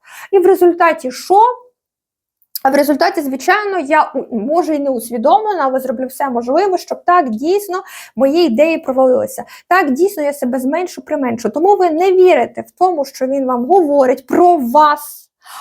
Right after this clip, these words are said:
Але якщо йде питання про саме вкладання грошей, ну, тут, можливо, треба десять разів подумати перед тим, як їх вкладати. Порада вам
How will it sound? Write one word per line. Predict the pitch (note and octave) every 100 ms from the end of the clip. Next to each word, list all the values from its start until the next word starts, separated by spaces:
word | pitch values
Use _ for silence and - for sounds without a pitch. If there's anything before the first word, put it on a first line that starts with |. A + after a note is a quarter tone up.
| -
Але | F#4+ G4+ G#4
якщо | G4 - G4 G4
йде | D4+ B3 E4+ E4
питання | E4 D4 E4+ D#4+ D4+ C4+
про | C4 C#4+
саме | D4 - D#4 D4 C#4 C#4 - - _
вкладання | - E4 C#4 C4 C4+ A3+ G3+ A#3+
грошей, | B3+ F4 A#4+ B4 C#4+
ну, | B3+ B3
тут, | F#4 G#4+
можливо, | C#4+ B3+ A#3+ C#4+ F#4 E4
треба | E4 D4 B3
десять | G#3+ C4+ C#4+ A#3+ A3
разів | A#3 A3+ B3
подумати | - G#3+ D4+ A4 G#4 F4 -
перед | B3 G3+ -
тим, | D4 F4+ B3
як | C4 C4+
їх | A3 B3 -
вкладати. | - C4+ C#4+ A3 G3 - - - - - - - -
Порада | E4+ F#4 F#4+ E4 A#3
вам | B3 B3+ C#4+ A#3 A#3